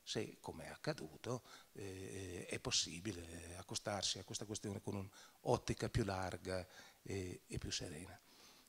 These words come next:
Eh, ricordo ancora un, eh, libro, anche questo edito da La Terza, eh, Trieste, millenovecentoquarantacinque,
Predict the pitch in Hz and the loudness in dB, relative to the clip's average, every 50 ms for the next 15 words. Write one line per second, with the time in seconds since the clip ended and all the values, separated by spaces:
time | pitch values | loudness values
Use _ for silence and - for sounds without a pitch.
0 | - - - 127 120 113 107 104 101 98 95 98 98 95 95 110 123 - - - | -10 -2 2 6 6 6 8 6 6 4 4 4 4 2 0 -2 -4 -8 -10 -12
1 | - - - - - - - - - - - - - - - - - - - - | -14 -16 -18 -18 -20 -20 -20 -20 -20 -20 -20 -20 -20 -20 -20 -20 -20 -20 -20 -20
2 | - - - - - - - - - - 135 131 - - 139 143 135 117 131 123 | -20 -20 -20 -20 -20 -20 -20 -18 -4 2 4 4 12 12 12 12 12 12 12 12
3 | - - 160 165 151 127 123 113 113 135 139 135 123 110 101 - - - - - | 12 12 12 12 12 12 12 12 12 12 12 12 12 12 8 2 -6 -12 -12 -14
4 | - - - 110 107 107 104 101 98 98 101 95 95 98 98 98 92 87 - 101 | -16 -4 2 4 6 6 6 6 6 6 4 4 2 2 0 -2 -4 -4 -6 -6
5 | 98 98 - - - 90 110 139 160 160 131 131 117 117 113 104 120 - - - | -6 -6 -6 -6 -4 2 8 10 10 12 12 12 12 12 12 10 6 4 -2 -8
6 | - - - 117 110 - 110 - 156 147 - - 113 107 98 95 95 - 104 95 | -16 -6 -6 -4 -2 -2 6 8 10 10 10 8 6 4 4 2 2 2 0 2
7 | 92 92 92 92 92 - - - - 95 98 104 - - 131 120 107 101 - - | 2 2 2 2 0 0 -2 -4 -4 -4 -4 -2 2 6 6 6 6 4 2 0
8 | - - 98 92 90 - - - - - - - - - - 87 87 92 92 90 | 0 0 2 0 0 -2 -6 -14 -18 -18 -20 -20 -12 -4 -2 0 0 2 0 0
9 | 87 90 87 85 95 - - 196 - - - - 107 110 123 139 135 - - - | 0 -2 -2 -4 -6 -8 -10 -12 -12 -6 0 2 4 8 8 10 10 10 8 8
10 | - - 98 98 90 - - - - - - - - 131 131 120 113 113 107 107 | 6 2 2 2 2 0 -4 -12 -16 -16 -18 2 10 12 12 12 12 10 10 8
11 | - 123 113 - 113 - 113 107 107 101 - - 143 - - 117 98 95 90 - | 8 8 8 8 6 6 8 6 6 6 6 8 8 8 8 8 6 4 2 0
12 | - - 120 139 151 139 | 4 8 10 10 10 8